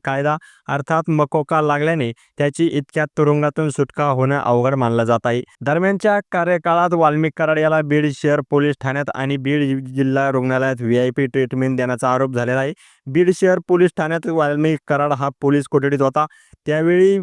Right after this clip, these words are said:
पोलीस ठाण्यात पलंग आणण्यात आले होते. ते पलंग वाल्मिक कराडसाठी आणल्याची चर्चा रंगली होती. यावरून व-, वरून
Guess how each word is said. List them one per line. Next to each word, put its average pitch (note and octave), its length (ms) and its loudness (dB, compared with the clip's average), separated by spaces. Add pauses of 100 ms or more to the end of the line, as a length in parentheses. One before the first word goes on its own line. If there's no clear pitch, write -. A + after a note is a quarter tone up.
पोलीस E3+ 320 2
ठाण्यात D#3 220 -2 (120)
पलंग D#3 260 -2
आणण्यात D3+ 320 -4
आले D3+ 200 0
होते. D3+ 260 0 (280)
ते D#3 80 0 (100)
पलंग D#3+ 360 0
वाल्मिक D3+ 360 0
कराडसाठी D3+ 540 -2
आणल्याची C3+ 480 -4 (100)
चर्चा C#3 280 -2
रंगली B2+ 300 0
होती. B2 240 -2
यावरून D3+ 380 0
व-, C#3+ 460 0
वरून E3 240 2